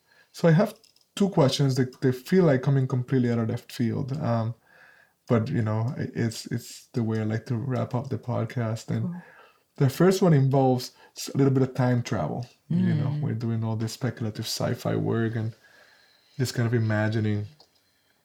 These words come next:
Speaker 1: So it, so you don't have to answer this, uh, this part right now, but I'm just gonna invite you to see if you can, if you can picture yourself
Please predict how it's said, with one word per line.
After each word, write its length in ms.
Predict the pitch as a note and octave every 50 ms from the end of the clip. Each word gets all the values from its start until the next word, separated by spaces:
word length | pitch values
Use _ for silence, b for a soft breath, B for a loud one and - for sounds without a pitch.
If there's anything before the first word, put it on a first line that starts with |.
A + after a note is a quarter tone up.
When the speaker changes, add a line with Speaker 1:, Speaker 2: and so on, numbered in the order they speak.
| _ _ _ _ _ _
Speaker 1:
So 200 | - - - F#3
it, 420 | F3 E3+ E3+ E3+ D#3+ D3 D3 - -
so 420 | - - F#3 E3 D#3 D3+ B2+ - b b b b b b b b b b b b b _ _ _ _ _ _ _ _ _ _ _ _ _ _ _ _ _ _ _ _ _ _ _ _ _
you 240 | - - C#3+ E3 F3
don't 140 | F#3 F3 D3+
have 200 | D#3 D#3 D3 -
to 120 | - D#3 C#3
answer 380 | C3+ C3+ C3 C3 C3 - A#2+
this, 300 | G#2+ A#2 A2+ A2 - - - - _ -
uh, 220 | B2 A#2+ A#2 - - -
this 240 | C#3 C3 B2+ B2 -
part 240 | - C3+ A#2+ A2+ -
right 160 | B2 A2+ A#2+
now, 240 | C#3 D3 C#3 B2 A#2
but 120 | A2 A#2
I'm 160 | A#2 A2 A#2
just 160 | A2+ A2+ A2+
gonna 140 | - B2 A#2
invite 380 | A2+ A2+ A2+ A2+ A#2+ A#2 - -
you 120 | B2 B2
to 140 | A#2+ - B2+
see 320 | A#2 - - A#2+ A2+ A2+
if 160 | A#2 A2 - -
you 80 | A#2
can, 220 | - A#2+ A#2 A2+ - b b b b b b b b b b b -
if 80 | B2+
you 100 | B2+ A#2+
can 180 | A#2 A#2 A2 A2+
picture 340 | - - C3 B2+ - - B2
yourself 640 | A#2+ A#2+ A#2 A2+ - - A2+ G#2+ G#2+ G#2 -